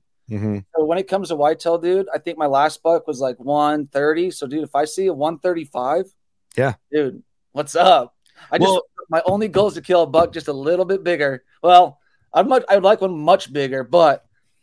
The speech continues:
Speaker 2: if I see a one thirty-five, dude, I'm going for it.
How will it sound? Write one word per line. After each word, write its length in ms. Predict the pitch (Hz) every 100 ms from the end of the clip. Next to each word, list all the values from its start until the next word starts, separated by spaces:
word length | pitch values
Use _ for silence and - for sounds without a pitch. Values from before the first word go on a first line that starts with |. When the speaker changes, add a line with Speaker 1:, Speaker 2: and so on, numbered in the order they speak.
| _ -
Speaker 2:
if 120 | 160
I 100 | 180
see 200 | 175 185
a 60 | 180
one 200 | 180 175
thirty-five, 560 | 180 175 - 160 165
dude, 340 | 165 185 185 156 _ _ _ -
I'm 120 | 143
going 240 | 135 139
for 240 | 127 123
it. 100 | 123